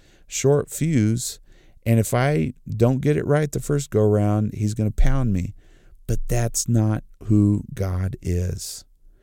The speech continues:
Did you know the main, uh, Jesus was referred to more than anything else? He was referred to, when he lived here on earth,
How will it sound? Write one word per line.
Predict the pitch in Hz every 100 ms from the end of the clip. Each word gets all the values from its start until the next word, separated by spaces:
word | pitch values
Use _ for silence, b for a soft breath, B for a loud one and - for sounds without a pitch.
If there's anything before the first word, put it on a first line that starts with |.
| b b -
Did | 110 120
you | 151
know | 143 127 123 123 b b b -
the | 104
main, | 101 110 120 143 156 156 151 - - - - -
uh, | 101 95 92 87 - - - -
Jesus | 101 113 143 147 135 113
was | 107 98
referred | 98 - - 131 127
to | - 131 131 131 -
more | 107 110 107
than | 101 -
anything | 120 147 156 143 120
else? | 110 127 151 - - b b b
He | - 113
was | 101
referred | 101 92 - 143 147 123
to, | - 95
when | 92 95
he | 95
lived | 101 110 -
here | 120
on | 117
earth, | 110 92 90 -